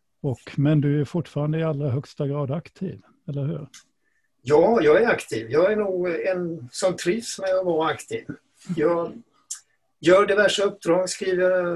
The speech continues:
Speaker 2: rapporter åt olika fackföreningar, organisationer. Och sen
Speaker 1: Mm.
Speaker 2: jobbar jag ideellt då med Nätverket för en likvärdig skola.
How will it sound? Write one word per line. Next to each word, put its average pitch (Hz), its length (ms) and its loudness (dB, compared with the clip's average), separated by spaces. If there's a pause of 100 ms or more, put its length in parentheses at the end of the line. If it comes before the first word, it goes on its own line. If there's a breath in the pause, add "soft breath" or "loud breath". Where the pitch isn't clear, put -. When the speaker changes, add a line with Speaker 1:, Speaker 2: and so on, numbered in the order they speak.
(120)
Speaker 2:
rapporter 170 600 -2
åt 180 160 -2
olika 180 460 0
fackföreningar, 175 920 -4 (180)
organisationer. 175 880 -2 (180)
Och 180 180 -4
sen 180 180 0
Speaker 1:
Mm. 151 120 0
Speaker 2:
jobbar 170 240 -4
jag 170 160 2
ideellt 165 420 0
då 170 160 -2
med 170 120 -4
Nätverket 160 600 -4
för 175 60 -8
en 165 60 -4
likvärdig 160 380 -4
skola. 156 480 -4